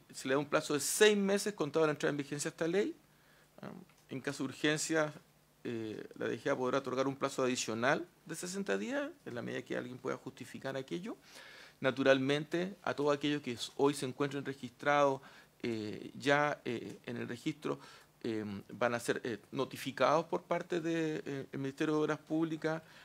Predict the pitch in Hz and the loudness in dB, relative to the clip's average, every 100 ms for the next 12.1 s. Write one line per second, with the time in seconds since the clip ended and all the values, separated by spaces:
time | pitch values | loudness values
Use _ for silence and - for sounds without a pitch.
0 | - - 127 127 - - 139 143 156 196 | -20 -6 -2 -2 -4 -12 -6 -2 2 4
1 | 247 247 175 143 127 - - 120 143 135 | 4 2 -2 0 0 -2 -4 -2 -2 -4
2 | - 120 120 120 143 139 131 135 - 175 | -6 -6 -4 -6 -6 -6 -8 -8 -6 -2
3 | 208 220 - 302 - _ _ - _ _ | -2 -4 -6 -10 -10 _ _ -20 _ _
4 | _ _ _ _ _ - - - - 139 | _ _ _ _ _ -20 -20 -20 -2 0
5 | 139 175 165 156 156 160 156 156 151 143 | 2 2 2 2 2 2 -2 -4 -2 -4
6 | - 139 123 117 - 120 107 104 104 - | -6 -6 -6 -6 -10 -10 -10 -12 -16 -20
7 | - 110 113 - 127 120 123 131 135 127 | -16 -14 -14 -10 -6 0 2 4 2 -2
8 | - - 127 - 123 120 - 139 156 - | -10 -14 -14 -10 -8 -8 -2 -2 -2 -8
9 | 131 123 131 156 208 220 285 - - - | -10 -10 -10 -6 -4 -6 -8 -14 -20 -20
10 | - - - - - 214 233 233 240 - | -20 -20 -20 -12 -4 2 2 2 0 0
11 | - 175 240 240 - 247 208 190 196 214 | -2 2 2 0 -2 0 0 4 6 6
12 | - | 2